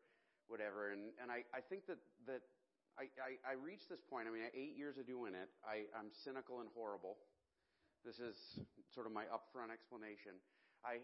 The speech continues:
I realized that what was going on was, it didn't take me eight years to figure it out 'cause I wasn't born, you know, like, that week.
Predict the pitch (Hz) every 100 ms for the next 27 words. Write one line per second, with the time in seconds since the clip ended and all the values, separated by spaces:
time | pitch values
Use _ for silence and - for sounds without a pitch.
0 | - 127 127 190 170 135 123 123 147 147
1 | 151 143 135 160 240 131 85 85 98 -
2 | - _ 104 107 101 113 104 92 90 95
3 | 98 90 - - 90 85 87 87 98 95
4 | 95 92 90 98 90 - - _ _ _
5 | _ _ - 95 85 85 - _ _ _
6 | _ - 85 - 104 82 98 90 78